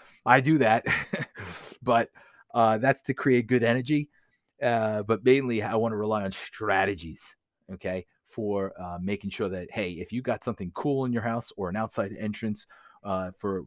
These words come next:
great for extended family, boom, I'm gonna put that in the listing. That's gonna be the first thing. If you have low taxes, I'm gonna put that in there. I'm not gonna put four bedroom, two and a half bath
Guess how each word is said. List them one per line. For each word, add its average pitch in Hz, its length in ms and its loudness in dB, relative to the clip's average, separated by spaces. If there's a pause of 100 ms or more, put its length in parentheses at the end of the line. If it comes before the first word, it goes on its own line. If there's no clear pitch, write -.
(100)
great 110 260 -2
for 101 160 -6
extended 101 500 -4
family, 107 400 -2
boom, 107 320 2
I'm 92 120 -4
gonna 92 160 -10
put - 200 -6
that 92 140 -6
in - 60 -20
the 95 60 -8
listing. 98 300 -6
That's 87 180 -8
gonna 87 120 -8
be 87 80 -10
the 82 100 -8 (140)
first 92 300 -2
thing. 92 260 -2
If - 140 -12
you 113 80 0
have 95 140 -4
low 107 220 0
taxes, 107 580 -2 (220)
I'm 104 140 0
gonna 104 180 -2
put - 200 -4
that 104 180 0
in 92 100 -2
there. 82 220 -8
I'm 98 160 -6
not 123 200 0
gonna 120 180 -2
put 104 260 -4 (260)
four 117 260 2
bedroom, 101 360 0
two - 180 -4
and 104 80 -2
a 98 40 -4
half 98 220 -2
bath 101 380 -4